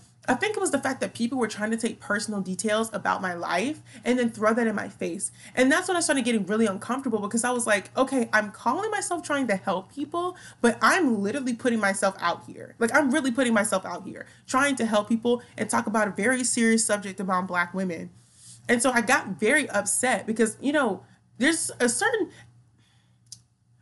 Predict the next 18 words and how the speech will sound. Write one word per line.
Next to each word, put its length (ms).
I'll 120
just 160
continue 280
the 80
story. 360
So 220
anyway, 420
I'll, 200
I'll 80
talk 160
about 180
it 20
in 60
a 40
minute. 280
But 200
yeah, 260
I, 120